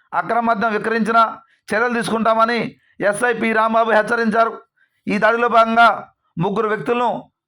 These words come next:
అదుపులోకి తీసుకోవడం జరిగింది. అలానే ఎన్నికలు ఫలితాలు వెలు-, వెలువడుతున్న తరుణంలో భాగంగా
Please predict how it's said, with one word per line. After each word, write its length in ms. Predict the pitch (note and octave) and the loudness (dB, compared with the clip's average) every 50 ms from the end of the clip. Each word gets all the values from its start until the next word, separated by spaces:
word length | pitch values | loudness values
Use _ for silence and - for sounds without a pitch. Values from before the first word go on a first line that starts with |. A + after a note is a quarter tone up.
| - | -6
అదుపులోకి 460 | - F#3+ F#3+ A#3 A#3 A3 A3+ A#3 A#3 F3+ | -4 -2 0 -2 0 0 -2 -4 -2 -4
తీసుకోవడం 360 | A3 G#3 - A3 A#3 A#3 A3+ | -4 -2 -2 -2 -2 0 -2
జరిగింది. 400 | A3+ A3 G#3+ A3 A3 A3 A3+ G#3+ - - - _ _ _ _ _ - | -2 0 0 0 0 0 -2 -2 -6 -10 -14 _ _ _ _ _ -6
అలానే 540 | F3 G3+ A3 A#3 A#3+ B3 A3+ F3+ - - _ _ _ _ C#3 | 0 2 2 2 2 0 -2 -4 -6 -10 _ _ _ _ -4
ఎన్నికలు 520 | E3+ G3 A3 A#3+ A3+ A#3 A#3+ A#3+ G#3 - | -2 -2 0 -2 0 0 0 -2 -2 -4
ఫలితాలు 680 | - - - G#3 A3 - B3 A#3+ A#3 A3 F#3 - - - _ _ _ _ _ - | -2 -2 -2 -2 0 0 0 0 0 0 -2 -6 -8 -14 _ _ _ _ _ -8
వెలు-, 440 | G#3+ G#3+ G3+ G#3+ G#3+ A3 A3 G3+ F#3+ | -6 -4 -2 -2 -2 -2 -2 -2 -2
వెలువడుతున్న 440 | G#3 A3 A#3 B3 A#3+ A#3 A#3+ A#3 | -2 0 0 0 0 0 -4 -2
తరుణంలో 340 | - A3+ A3 A3 A3+ A3+ A3+ | -2 -2 -2 0 0 0 0
భాగంగా 520 | A3 A3 G#3+ A3 A3 A3+ A#3 A#3 A3+ - | 2 2 2 2 4 4 4 4 2 -2